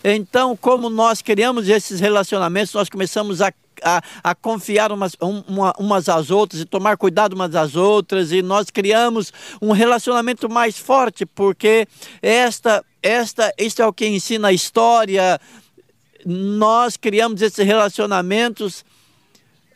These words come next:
e nós dizemos, "Uhul, nós estamos juntos nesse propósito." Então, porque os nossos sentimentos se afinam, e aí nós,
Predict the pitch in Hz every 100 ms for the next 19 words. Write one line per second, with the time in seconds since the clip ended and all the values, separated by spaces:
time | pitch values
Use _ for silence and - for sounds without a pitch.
0 | _ _ _ - - _ - 185 208 208
1 | 220 190 190 160 208 214 208 165 233 359
2 | 440 453 392 202 226 220 170 240 226 220
3 | 175 240 233 190 190 202 - 196 190 -
4 | 226 220 165 190 185 - 233 240 - -
5 | 214 - - 208 175 214 175 208 208 -
6 | 226 202 202 214 233 - 220 196 - -
7 | 220 240 208 175 156 - 202 - 180 196
8 | 175 185 220 233 - _ _ _ _ _
9 | 160 170 180 208 226 240 -